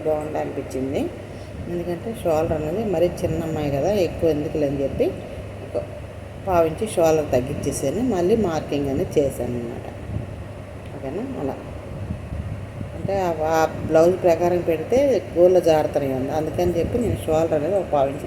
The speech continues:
తగ్గించాను. ఓకేనా? అంటే షోల్డర్ పెద్దదైపోయినా జారిద్ది, చిన్నదైపోయినా జారిద్ది. అలా, అలా కరెక్ట్గా మనం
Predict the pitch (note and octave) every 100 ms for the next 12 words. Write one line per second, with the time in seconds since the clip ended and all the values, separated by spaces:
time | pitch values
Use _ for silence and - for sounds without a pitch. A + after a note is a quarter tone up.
0 | D#3+ C3 C#3+ - - - - - - -
1 | - - - - D3 D#3+ G3+ A3+ - F3
2 | F#3 F#3+ E3 C#3+ D#3+ F3 F3 F3+ F3 E3+
3 | E3 G3 B3+ G#3 F#3 F3 E3+ F3+ G#3+ E3+
4 | C#3 B2+ - - - - - - - -
5 | - D#3+ C3+ - - - - F#3 F#3 -
6 | F3 - - - F3 B3 A3+ F3